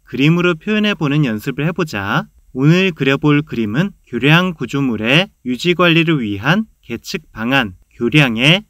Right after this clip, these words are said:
안전 진단을 위한 계측, 교량 구조물의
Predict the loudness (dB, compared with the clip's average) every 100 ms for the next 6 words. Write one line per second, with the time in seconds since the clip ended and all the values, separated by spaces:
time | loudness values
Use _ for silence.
0 | _ -4 -2 0 -2 -2 -2 0 0 0
1 | -2 -4 0 0 0 -4 -12 -12 -10 0
2 | 0 0 _ _ -2 2 2 0 -6 0
3 | 0 0 0 2 0